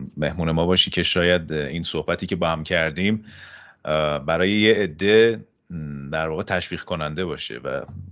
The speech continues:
بدونن که یادگیری زبان انگلیسی چقدر مهمه و الان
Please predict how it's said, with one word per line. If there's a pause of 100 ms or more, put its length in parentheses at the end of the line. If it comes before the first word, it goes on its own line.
(280)
بدونن
که
یادگیری
زبان
انگلیسی
چقدر
مهمه
و
الان